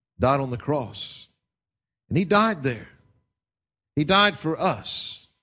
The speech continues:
He died for each and every one of us that is present right here this evening.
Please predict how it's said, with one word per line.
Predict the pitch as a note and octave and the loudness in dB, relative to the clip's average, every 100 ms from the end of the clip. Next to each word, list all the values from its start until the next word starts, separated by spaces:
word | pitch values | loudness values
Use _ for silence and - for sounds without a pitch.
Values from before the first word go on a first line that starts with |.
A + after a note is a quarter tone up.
| _ _ _ _ _ | _ _ _ _ _
He | - | -4
died | D3 G3+ G#3 | 4 6 6
for | D#3+ E3 | 2 0
each | A3 B3 - | 0 0 -2
and | G#3+ | 2
every | A3+ G#3 | 4 4
one | G#3 G#3 | 2 2
of | F#3 | 4
us | G3+ F#3+ | 2 2
that | E3+ | 0
is | D#3+ | -2
present | - G3+ G3 F#3+ - - _ | 2 2 2 0 -6 -16 _
right | - C3+ F#3 F#3+ | -2 2 4 4
here | E3 F3+ F3+ E3+ - _ _ - | 2 2 2 -2 -6 _ _ -4
this | D3 D3 | -2 2
evening. | D#3+ D#3+ C3+ B2 A2 G2+ | 2 0 -6 -8 -10 -12